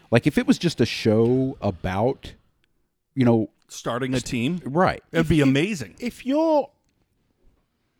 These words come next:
Speaker 3: like, s-, s-, I, I look at City, right, right now, and they're, they're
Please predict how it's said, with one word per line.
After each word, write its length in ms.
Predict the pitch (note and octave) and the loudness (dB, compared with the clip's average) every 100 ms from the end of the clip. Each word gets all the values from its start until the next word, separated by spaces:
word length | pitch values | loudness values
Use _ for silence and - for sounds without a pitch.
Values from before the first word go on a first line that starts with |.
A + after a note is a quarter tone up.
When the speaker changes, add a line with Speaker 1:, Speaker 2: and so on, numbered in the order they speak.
| _ _ _ _ | _ _ _ _
Speaker 3:
like, 300 | C4 B3 A#3+ _ _ - | -4 -4 -4 _ _ -20
s-, 200 | - - - - | -16 -16 -16 -18
s-, 200 | - - _ _ | -16 -16 _ _
I, 80 | G#3 | -12
I 140 | A3+ | -8
look 220 | C4+ C4+ G#3+ | -8 -8 -10
at 80 | F#3+ | -12
City, 360 | - D3+ A#2 | -6 -8 -8
right, 260 | A2+ A#2 C#3+ _ | -14 -16 -18 _
right 200 | E3 C#3+ | -16 -14
now, 200 | D3+ B2+ | -16 -14
and 120 | B2+ | -12
they're, 180 | C#3+ C3 | -14 -14
they're 320 | D#3 E3+ D3+ | -12 -10 -10